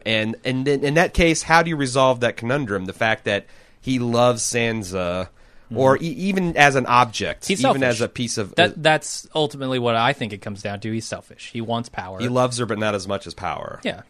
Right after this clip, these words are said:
Speaker 1: Or he wants her
Speaker 2: Loves her,
Speaker 1: like a
Speaker 2: but
Speaker 1: prized possession, but that's not as much as he loves power.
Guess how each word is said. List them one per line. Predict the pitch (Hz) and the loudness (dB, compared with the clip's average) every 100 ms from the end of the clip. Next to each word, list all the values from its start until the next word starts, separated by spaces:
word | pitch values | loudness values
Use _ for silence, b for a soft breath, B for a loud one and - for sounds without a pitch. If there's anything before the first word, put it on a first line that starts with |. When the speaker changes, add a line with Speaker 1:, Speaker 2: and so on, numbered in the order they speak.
| _ | _
Speaker 1:
Or | 110 | -6
he | 110 110 | -4 -4
wants | 98 110 120 117 | -4 0 0 2
her | 131 | 0
Speaker 2:
Loves | 107 | 0
her, | |
Speaker 1:
like | 104 | 0
a | - | -2
Speaker 2:
but | 143 | -4
Speaker 1:
prized | 120 101 95 - | 0 0 0 -4
possession, | 87 98 92 92 90 | -4 -4 -4 -6 -10
but | 87 | -6
that's | 90 87 95 | -6 -6 -6
not | 87 82 - | -6 -6 -6
as | 87 82 | -10 -8
much | 87 82 | -8 -8
as | 82 | -10
he | 87 | -12
loves | 82 80 78 | -10 -8 -10
power. | - 76 65 - - | -10 -12 -10 -12 -16